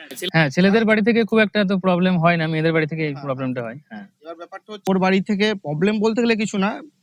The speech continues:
Speaker 2: বাড়ির মেয়ে এবার অন্য কারোর সাথে প্রেম করুক, সেটা কোনো বাবা মা বা দাদা ভাই বোনরা সেরম ভাবে সাপোর্ট করে না কখনোই, সে ছেলে ভা-, ভালো হোক বা খারাপ হোক, সেগুলো পরের ব্যাপার, ভালোবাসাটাকে সাপোর্ট করে না।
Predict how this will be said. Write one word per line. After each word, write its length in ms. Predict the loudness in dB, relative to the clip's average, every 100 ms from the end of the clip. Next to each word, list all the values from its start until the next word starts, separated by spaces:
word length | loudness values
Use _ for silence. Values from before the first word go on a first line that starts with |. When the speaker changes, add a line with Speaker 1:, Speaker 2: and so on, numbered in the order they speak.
| _
Speaker 2:
বাড়ির 340 | -4 0 2 2
মেয়ে 360 | 2 2 0 -4
এবার 240 | -2 -2
অন্য 280 | 0 0 0
কারোর 160 | 0 0
সাথে 180 | -2
প্রেম 220 | 0 0 0
করুক, 180 | 0
সেটা 280 | 0 0 0
কোনো 300 | 0 -2 -2
বাবা 260 | 0 0 0
মা 160 | 0
বা 240 | 0 0 -2 _ _ -4
দাদা 260 | 0 2 2
ভাই 180 | 0 0
বোনরা 300 | 0 -2 -4
সেরম 280 | -2 0
ভাবে 280 | 0 0 0 -2
সাপোর্ট 340 | -4 0 0 2
করে 240 | 2 2
না 100 | 0
কখনোই, 340 | -4 0 0 0
সে 160 | -4
ছেলে 240 | -4 0 0
ভা-, 280 | -2 -4 -2
ভালো 160 | 2
হোক 100 | 2
বা 120 | 2 -2
খারাপ 240 | -4 -6
হোক, 120 | -8 -14 -20 -4
সেগুলো 200 | 2 2
পরের 260 | 4 2 2
ব্যাপার, 260 | -2 -8
ভালোবাসাটাকে 560 | -4 -2 0 0 -2 -4
সাপোর্ট 280 | -4 -8 -10
করে 180 | -14
না। 80 | -14